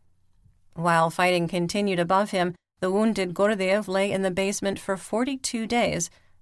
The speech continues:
beside his dead and dying comrades. From his hospital bed, Gordiev said, quote, "There was nothing to eat. We had to eat crumbs. I drank water from puddles, and when the water ran out, I had to use poisonous antifreeze from the heater."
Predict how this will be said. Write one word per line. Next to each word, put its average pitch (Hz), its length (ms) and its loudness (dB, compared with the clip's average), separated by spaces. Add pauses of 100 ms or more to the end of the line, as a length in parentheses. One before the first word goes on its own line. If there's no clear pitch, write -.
(100)
beside 180 380 0
his 180 240 -2
dead 175 300 0
and 208 200 -2
dying 180 340 0
comrades. 175 580 -2 (1400)
From 180 260 0
his 175 220 2
hospital 196 520 0
bed, 170 300 0 (320)
Gordiev 202 500 2
said, 175 320 0
quote, 175 380 -2 (520)
"There 180 280 2
was 180 180 0
nothing 233 400 2
to 233 160 -4
eat. - 240 -4 (340)
We 185 120 -2
had 180 240 -2
to 190 100 -2
eat 170 240 -4
crumbs. 180 520 -2 (520)
I 170 80 0
drank 175 300 2
water 180 360 4
from 175 280 -2
puddles, 185 480 0 (280)
and 185 200 0
when 190 160 2
the 185 100 2
water 190 320 4
ran 208 240 4
out, 190 320 2
I 190 120 -2
had 196 240 -2
to 202 100 -6
use 196 260 -2
poisonous 208 540 0
antifreeze 208 760 -2
from 165 200 -2
the 175 60 0
heater." 175 440 -4